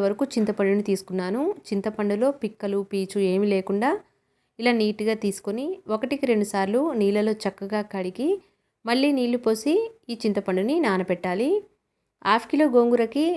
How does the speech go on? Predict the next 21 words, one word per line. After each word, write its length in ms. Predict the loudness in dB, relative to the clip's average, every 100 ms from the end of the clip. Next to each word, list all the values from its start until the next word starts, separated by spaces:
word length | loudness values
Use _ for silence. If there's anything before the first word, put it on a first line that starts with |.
| 2
వంద 180 | 2 4 4
గ్రాముల 300 | 4 4 4 4
నుంచి 240 | 2 0 0 0 0
నూట 160 | 2 4
ఇరవై 180 | 6 4 4
గ్రాముల 260 | 2 2 2
వరకు 200 | 0 -2 -4 0
చింతపండు 360 | 0 0 -2 -2
తీసుకోవచ్చు. 560 | -6 -4 -4 -2 0 2 2 -2 _ _ _ -20 -20 -20 _ _ -4
నెక్స్ట్, 280 | -4 -2 -2
ఇప్పుడు 200 | 0 2 2 2 0
చింతపండు 440 | -2 0 2 2 4
నానేలోపు 540 | 4 4 2 2 0 -2 -2 -2
ఒక 120 | -2 0
కడాయిలోకి 600 | 2 2 2 0 0 -2 -4 -2 -2
కొంచెం 240 | 0 0 2
నూనెని 300 | 2 0 0 -2
తీసుకున్నాను. 560 | -4 -4 -4 -2 -2 -4 -6 _ _ _ _ 0
కారానికి 440 | 2 4 4 0 0
తగినన్ని 460 | 2 2 2 2 0 2 2
ఎర్రమిరపకాయలని 680 | 2 2 -2 -2 -4 -2